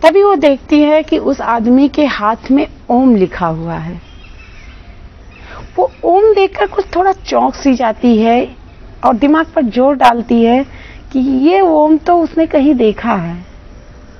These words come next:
पर कहाँ ये बात उसे याद नहीं आ रही थी।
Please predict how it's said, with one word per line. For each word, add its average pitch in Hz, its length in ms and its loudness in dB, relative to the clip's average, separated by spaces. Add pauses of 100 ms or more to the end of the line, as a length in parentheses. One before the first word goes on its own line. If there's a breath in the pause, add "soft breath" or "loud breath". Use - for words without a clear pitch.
(1200)
पर 294 120 -2
कहाँ 302 320 -4
ये 302 160 2
बात 262 300 -4
उसे 285 160 -4
याद 190 300 -2
नहीं 185 200 -2
आ 170 140 -6
रही 170 180 -8
थी। 185 240 -16